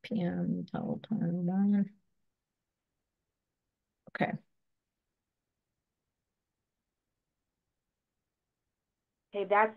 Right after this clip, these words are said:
Speaker 2: the first message that I did get when I duplicated it. And I just said, "Create."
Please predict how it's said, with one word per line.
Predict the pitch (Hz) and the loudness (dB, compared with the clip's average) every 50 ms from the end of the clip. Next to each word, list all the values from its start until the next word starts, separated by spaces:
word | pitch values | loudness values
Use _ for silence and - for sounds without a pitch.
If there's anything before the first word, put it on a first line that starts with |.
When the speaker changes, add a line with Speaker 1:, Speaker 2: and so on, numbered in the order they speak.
| - | -2
Speaker 2:
the | 247 233 - | -4 -2 -2
first | 240 233 220 - 220 - - - | -2 -4 -4 -4 -8 -10 -4 0
message | 214 208 202 196 202 190 190 190 | 0 0 0 0 -4 -10 -6 -2
that | 190 190 185 | 0 2 4
I | 185 190 196 190 | 4 4 4 2
did | 185 - 196 190 190 185 | 0 -2 -6 -6 -6 -2
get | - 196 190 190 | 0 0 0 2
when | - 190 185 | 0 0 0
I | 180 180 | -2 -2
duplicated | 175 190 190 190 - 185 180 - 170 170 175 175 185 | -2 -4 -6 -6 -6 -8 -10 -10 -14 -14 -12 -10 -8
it. | 185 - - - - _ _ _ _ _ _ _ _ _ _ _ _ _ _ _ _ _ _ _ _ _ _ _ _ _ _ _ _ _ _ _ _ _ _ _ _ _ _ _ _ _ _ _ _ _ _ _ _ _ _ _ _ _ _ _ _ _ _ _ _ _ _ _ _ _ _ _ - | -6 -6 -6 -8 -12 _ _ _ _ _ _ _ _ _ _ _ _ _ _ _ _ _ _ _ _ _ _ _ _ _ _ _ _ _ _ _ _ _ _ _ _ _ _ _ _ _ _ _ _ _ _ _ _ _ _ _ _ _ _ _ _ _ _ _ _ _ _ _ _ _ _ _ -6
And | 190 190 | -2 0
I | 185 185 | 0 0
just | 180 185 185 - | 0 -4 -4 -2
said, | 196 185 185 - - | -2 -2 -2 -4 -6
"Create." | 208 190 175 170 170 170 175 - | -6 -4 -4 -4 -4 -6 -8 -12